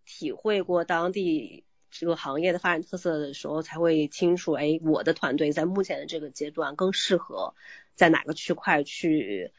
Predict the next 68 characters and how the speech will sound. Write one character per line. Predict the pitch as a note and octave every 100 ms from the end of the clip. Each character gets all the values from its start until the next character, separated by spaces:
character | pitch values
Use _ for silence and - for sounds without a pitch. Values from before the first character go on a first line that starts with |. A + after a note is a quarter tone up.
| _ _
呃， | D#3+ C#3+
下 | - F3
一 |
个 | C3+ C3+
阶 | B2+
段 | C3 C#3+ G#2+
的 | E2+ D2 D#2
成 | - C3+ C#3
长 | C#3 D3
和 |
发 | C#3+ C#3
展。 | C#3 - _ _ _ _
所 | E3+
以 | E3+
这 | G3+
个 | F3+
部 | E3 G3+
分 | E3+ D#3+
我， | D3 C#3+
我 | D#3+
觉 | D#3 E3
得 | F#3
就 | G3
是， | F#3 E3 D#3 D3 -
嗯， | D#3 D3+ C#3+
我 | D#3
们 | D#3
最 | G3
近 | F#3
在 | F#3 F3
聊 | C3+ D3+
这 | E3
个 |
区 | D#3+ - F3+
域 |
化 | F#3 E3
发 | D#3+ E3
展， | D#3
我 | D3
觉 | D#3
得 |
也 | D#3
很 | D#3
有 | D3
趣。 | - -
我 | D3+
们 | D3 D#3+
可 | D#3+
后 |
面， | D#3+ D3+
后 | E3+
面 | F#3 D#3+
还 | D#3
是 | D3
会， | F3 D#3+ - _ - - _
呃， | D#3+ D#3
沿 | D3+ D3+
着 | F#3
东 | F3 F3
南 | E3+
亚 | E3 D#3+
这 | E3+
条 | D#3+ D3+
线 | - G3 F3 D#3
再 | D#3+ F#3
聊 | C#3+ -
下 | A3+ F#3
去。 | - - F#3 D#3